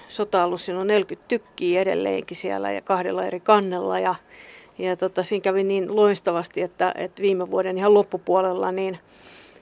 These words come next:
me ollaan nimittäin yritetty selvittää sen identiteettiä tässä parin vuoden aikana. Me käytiin Venäjällä ja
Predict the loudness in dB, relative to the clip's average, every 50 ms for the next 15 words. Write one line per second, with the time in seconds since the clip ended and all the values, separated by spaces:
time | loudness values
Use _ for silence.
0 | _ _ _ -20 -20 -20 -20 -16 -12 -6 -4 0 2 2 2 2 0 -2 4 6
1 | 6 6 6 4 2 0 -2 0 -2 -4 4 6 6 8 8 4 2 2 0 2
2 | 2 2 2 4 4 6 6 4 4 2 -4 -4 -4 -4 -4 -2 -2 -2 -2 -2
3 | -6 -12 -12 -14 -6 -4 -2 0 0 -2 -2 -2 -2 -2 -2 -2 -2 -2 -2 -2
4 | 0 -2 -4 -2 -4 -8 -10 -10 -4 -4 -4 -2 -2 -4 -4 -4 -6 -10 -6 0
5 | 2 4 6 6 6 6 4 4 4 2 2 0